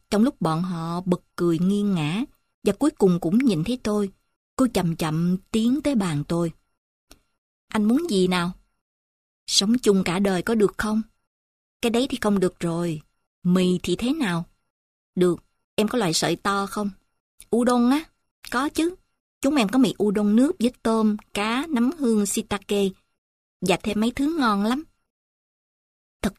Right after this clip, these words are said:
ra là anh không đói lắm, nhưng đây thật là một sự trùng hợp ngẫu nhiên phải không? Tự nhiên lại gặp nhau thế này. "Quả vậy Harry à, làm sao anh biết em làm ở đây?"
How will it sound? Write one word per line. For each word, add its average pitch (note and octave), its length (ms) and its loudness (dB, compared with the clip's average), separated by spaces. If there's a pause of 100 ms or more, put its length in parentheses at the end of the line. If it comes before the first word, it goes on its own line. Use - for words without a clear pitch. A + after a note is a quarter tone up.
ra F3+ 180 0
là F#3 100 -2
anh F3 140 -2
không F3+ 200 -4
đói F#3 220 -2
lắm, B3 320 0 (360)
nhưng F#3+ 200 2
đây F3 220 -2
thật - 200 -6
là E3 60 -2
một E3 180 -2
sự F3+ 140 2
trùng F3 220 0
hợp E3+ 220 -2
ngẫu E3+ 220 -4
nhiên A#3 440 2
phải G3 200 -6
không? A3 180 -2 (460)
Tự F#3 160 0
nhiên A#3 280 2
lại F#3+ 140 -2
gặp - 140 -6
nhau A3 180 -2
thế C#4 160 -4
này. G3 240 -2 (1300)
"Quả F#3+ 360 -2
vậy E3+ 240 2
Harry G#3+ 400 -2
à, E3 180 -2 (480)
làm F#3+ 200 -2
sao - 140 -2
anh A3+ 120 4
biết C#4 160 2
em A#3 140 -2
làm G3 200 0
ở G#3+ 100 0
đây?" A3 240 0